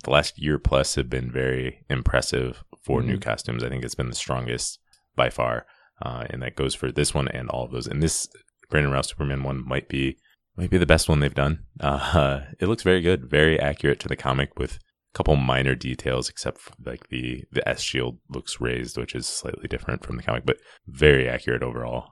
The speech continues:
Speaker 1: Uh, Ralph looks good. He looks in good shape. I like the material. I like the colors. They look like,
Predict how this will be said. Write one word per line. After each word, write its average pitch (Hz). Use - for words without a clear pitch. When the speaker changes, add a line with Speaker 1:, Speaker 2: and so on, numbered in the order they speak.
Speaker 1:
Uh, 62
Ralph 67
looks 73
good. 69
He 71
looks 67
in 67
good 64
shape. 65
I 55
like 65
the 71
material. 69
I 62
like 65
the -
colors. 65
They -
look 62
like, 62